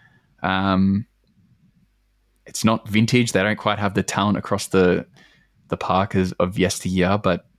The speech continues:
you know, everything seems to kind of be coming into, into line. And then all these young players that are coming into the, into the lineup are performing really, really well.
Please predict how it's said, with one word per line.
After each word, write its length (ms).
you 100
know, 80
everything 380
seems 400
to 280
kind 300
of 140
be 320
coming 380
into, 760
into 240
line. 300
And 100
then 100
all 120
these 220
young 220
players 280
that 100
are 40
coming 320
into 240
the, 340
into 240
the 80
lineup 420
are 280
performing 440
really, 200
really 180
well. 440